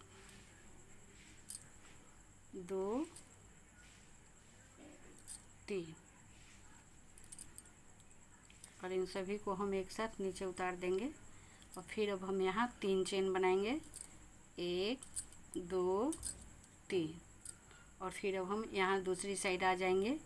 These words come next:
और फिर अब हम यहाँ बीच में फिर से, देखिए, उसी तरीके से बनाएंगे, एक, दो,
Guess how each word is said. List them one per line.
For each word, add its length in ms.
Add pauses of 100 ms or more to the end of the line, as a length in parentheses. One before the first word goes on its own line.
(300)
और 100
फिर 320
अब 160
हम 180
यहाँ 300
बीच 320
में 200 (600)
फिर 180
से, 200 (520)
देखिए, 360 (3250)
उसी 260
तरीके 360
से 140
बनाएंगे, 520 (200)
एक, 400 (2750)
दो, 520